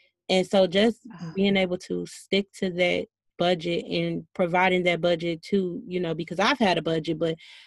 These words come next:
Speaker 1: I've never communicated that with my daughter. So just being able to do that, that is, that is amazing.
Speaker 2: Yeah, and it, it lets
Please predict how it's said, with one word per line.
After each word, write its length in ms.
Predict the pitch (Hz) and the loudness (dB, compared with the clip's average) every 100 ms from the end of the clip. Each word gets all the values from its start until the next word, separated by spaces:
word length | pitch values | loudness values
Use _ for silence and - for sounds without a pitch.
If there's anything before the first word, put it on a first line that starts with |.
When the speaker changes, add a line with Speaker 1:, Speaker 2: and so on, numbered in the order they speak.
| _ | _
Speaker 1:
I've 180 | 185 180 | 0 2
never 380 | 190 190 180 175 | 4 2 2 -2
communicated 680 | - 190 190 180 185 170 165 | 0 2 2 0 -2 -4 -4
that 160 | 175 | -4
with 100 | 170 | -4
my 160 | 165 156 | -6 -6
daughter. 380 | 156 175 170 170 | -2 -2 -2 -6
So 200 | 170 165 | -8 -6
just 260 | 175 185 | -6 -6
being 220 | 208 208 196 | -2 -2 -2
able 180 | 180 170 | -4 -8
to 140 | 170 | -10
do 200 | 160 170 | -8 -8
that, 240 | 160 165 160 | -4 -6 -6
that 220 | 175 196 | -8 -6
is, 240 | 190 165 _ | -6 -8 _
that 140 | 175 | -8
is 100 | 185 - | -8 -8
amazing. 540 | 165 170 160 185 185 - _ _ _ _ _ - - _ | -8 -8 -10 -12 -16 -20 _ _ _ _ _ -20 -20 _
Speaker 2:
Yeah, 240 | 330 370 285 | 2 2 4
and 100 | 240 | 4
it, 220 | 294 269 - | 4 2 0
it 160 | 277 285 | 0 0
lets 240 | 285 339 | 0 -4